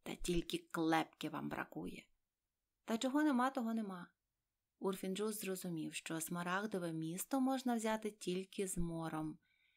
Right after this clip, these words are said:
Те саме зрозумів і Страхопут. Він скликав військову раду, в якій брала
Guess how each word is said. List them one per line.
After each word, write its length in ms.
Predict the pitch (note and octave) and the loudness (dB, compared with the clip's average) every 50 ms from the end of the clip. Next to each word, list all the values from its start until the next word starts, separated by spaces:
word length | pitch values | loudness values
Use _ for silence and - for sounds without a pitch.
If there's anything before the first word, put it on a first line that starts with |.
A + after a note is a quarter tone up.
| _ _ _ _ _ _ | _ _ _ _ _ _
Те 180 | - C4+ D4 D#4 | 2 4 4 6
саме 420 | D#4 - B3+ A3 G3+ G3+ G#3+ A3+ | 6 6 6 6 4 4 2 0
зрозумів 680 | A3 - G3+ G3 F#3 - - F3 F3 F3+ F#3+ F#3+ - - | 0 0 -2 -2 -2 -2 -2 -4 -4 -4 -6 -6 -6 -6
і 40 | F#3 | -6
Страхопут. 840 | F#3 - - F3 F3 E3+ - E3+ E3+ - - D#3 D#3 - - - - - - _ _ _ _ _ _ _ _ _ | -6 -6 -6 -6 -6 -6 -6 -8 -8 -6 -6 -2 0 0 0 -2 -4 -12 -20 _ _ _ _ _ _ _ _ _
Він 160 | - G#3 G3+ | -2 0 0
скликав 500 | F#3+ - - G#3 G#3+ G#3 G#3 - F#3 F3 | 0 -2 -2 -2 -2 -2 -2 -2 -2 -2
військову 480 | F3 F3+ F3 - - - F3 E3+ E3+ E3+ | -2 -2 -4 -4 -4 -6 2 4 4 4
раду, 360 | E3+ E3+ F3+ G3 G#3+ C4+ C#4 | 4 2 -2 -2 0 0 0
в 100 | C4+ - | 0 0
якій 240 | G#3 F#3+ - - F#3 | -2 -4 -2 -4 -4
брала 320 | F3+ - E3+ D#3+ D#3 D#3 | -2 -2 -2 -4 -4 -4